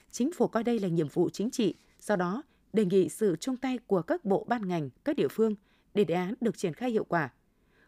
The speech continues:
Hội Liên hiệp Phụ nữ các cấp từ trung ương đến địa phương cần chủ động trong công tác triển khai các nội dung của đề án,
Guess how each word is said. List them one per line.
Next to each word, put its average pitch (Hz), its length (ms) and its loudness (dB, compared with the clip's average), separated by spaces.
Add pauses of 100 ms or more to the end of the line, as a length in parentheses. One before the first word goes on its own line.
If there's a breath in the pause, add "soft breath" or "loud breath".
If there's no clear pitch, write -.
Hội 208 180 4
Liên 262 120 2
hiệp 220 140 2
Phụ 196 100 2
nữ 180 120 4
các - 240 -4
cấp 359 200 0
từ 170 160 2
trung 214 200 -6
ương 220 160 0
đến 214 200 0
địa 175 180 0
phương 220 240 2 (400 soft breath)
cần 202 200 2
chủ 175 220 0
động 160 180 0 (340 soft breath)
trong 262 160 -2
công 247 140 -2
tác 320 220 -6
triển 151 240 -2
khai 220 180 -6
các 320 180 -2
nội 185 180 0
dung 220 200 -4
của 185 100 -2
đề 147 80 -4
án, 156 280 -2